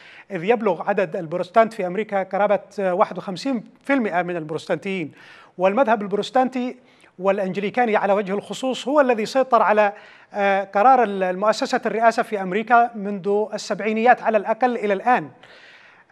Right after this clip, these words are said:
آه، المذهب البروتستانتي هو،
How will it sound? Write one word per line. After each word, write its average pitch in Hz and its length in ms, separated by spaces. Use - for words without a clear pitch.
آه، 214 240
المذهب 233 520
البروتستانتي 247 920
هو، 240 460